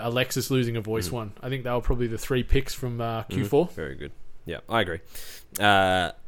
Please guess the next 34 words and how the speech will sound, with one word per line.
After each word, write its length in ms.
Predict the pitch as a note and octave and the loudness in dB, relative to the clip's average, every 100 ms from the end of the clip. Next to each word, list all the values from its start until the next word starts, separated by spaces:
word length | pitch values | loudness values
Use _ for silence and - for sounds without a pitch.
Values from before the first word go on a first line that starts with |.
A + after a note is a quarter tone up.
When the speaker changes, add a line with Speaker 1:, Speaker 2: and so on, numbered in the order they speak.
| - - - | -14 -16 0
Speaker 2:
no, 140 | B2 F3 | 4 6
that's 240 | E3+ G3 | 6 8
all 180 | G#3+ G#3 | 8 8
of 80 | D3+ | 8
the 100 | B2 | 8
ads. 480 | B2+ F3+ - - - | 6 6 0 -8 2
I 80 | C#3 | 6
mean, 180 | E3+ E3 | 6 8
we 60 | |
don't, 200 | F#3 F#3 | 6 6
we 100 | D#3+ | 2
just 160 | E3+ E3 | 2 2
need 120 | G#2 | 2
to 100 | G2+ | 0
decide 300 | E2 - E2 | -2 -2 -2
on 80 | D#2+ | -2
a 60 | |
winner 240 | E2 A2 C3+ | -2 -2 -2
now. 320 | D#2 F#2 C#3+ - - - - | -2 -4 -4 -10 -18 -14 -4
Uh, 340 | F#2 F#2 F2 - - - - - | 2 4 2 -2 -10 -12 -4 0
I 60 | |
think, 340 | - E3 - - - - - | 0 -2 -4 -8 -6 -6 0
I 60 | B2+ | 4
mean, 200 | C#3 C3 | 6 6
the 60 | |
standouts 580 | C3+ - D3 D3 B2+ A2+ | 2 6 6 8 6 4
for 100 | - | 0
me, 440 | G#2+ G2+ G#2 G2 G2+ - - - - | 4 4 4 2 -4 -12 -12 -12 -6
ag-, 160 | E2+ F#2+ | -2 0
above 400 | G2 G2 A#2 G2+ | 0 4 4 6
all 140 | G2 | 4
of 80 | F#2 | 4
them, 80 | A2 | 2
Speaker 1:
Um, 220 | B2+ B2+ | 2 -2